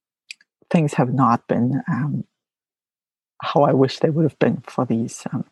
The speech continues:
episodes. And at the same time, we will just make the best of it. And developing this capacity will be able,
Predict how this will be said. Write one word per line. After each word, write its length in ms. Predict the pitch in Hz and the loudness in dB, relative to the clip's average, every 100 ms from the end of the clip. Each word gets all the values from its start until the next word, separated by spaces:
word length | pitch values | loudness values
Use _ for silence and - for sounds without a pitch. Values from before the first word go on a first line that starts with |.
| _ _ - _ - | _ _ -20 _ -4
episodes. 560 | 208 175 - 143 151 - | 2 2 2 0 0 0
And 120 | 143 | 0
at 160 | 135 - | 0 -2
the 80 | |
same 320 | 127 - 127 120 | -4 0 0 0
time, 380 | 123 120 131 - - | -2 -2 -4 -12 -6
we 180 | 143 139 | 0 0
will 120 | 135 | 0
just 300 | - - - | -4 -8 -6
make 180 | 113 - | -4 0
the 60 | |
best 340 | 131 143 - - | 0 0 -4 -14
of 60 | |
it. 280 | - - - _ _ - - - - _ - | -18 -20 -20 _ _ -20 -20 -20 -20 _ 0
And 280 | 139 127 123 | 2 2 0
developing 600 | 131 131 165 170 131 123 | 0 2 2 2 0 0
this 180 | 123 | -4
capacity 800 | - - - 156 170 131 110 113 - _ _ _ _ - - | -6 -6 0 0 2 -2 -2 -8 -14 _ _ _ _ -10 0
will 240 | 151 147 | 4 4
be 300 | 139 123 123 | 4 2 2
able, 280 | 120 127 | 0 -2